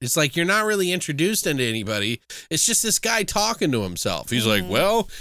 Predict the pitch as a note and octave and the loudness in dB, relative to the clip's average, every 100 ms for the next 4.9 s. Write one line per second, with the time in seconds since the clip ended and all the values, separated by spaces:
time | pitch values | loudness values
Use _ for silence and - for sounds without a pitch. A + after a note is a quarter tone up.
0 | - F3+ D4 C4 D#3+ C3+ B2 D#3+ G#3 - | -6 0 2 2 2 2 2 4 4 2
1 | A3 A3+ D#3 G3+ A#3+ A3 A3+ G3+ G3+ G3 | 0 2 4 4 4 4 2 2 2 0
2 | - D#3+ B2 F2 - - A#2+ C#3+ D#3+ A#3 | 0 2 2 0 -6 -8 -4 -2 0 2
3 | C4+ F3 F#3 F3+ E3 B3+ D4 D4 G#3 - | 4 2 0 0 2 2 0 -2 -8 -8
4 | C4 C#4+ A#3+ A3 B3+ F#4+ E4+ F4+ D#4 | -2 0 0 0 0 4 6 6 4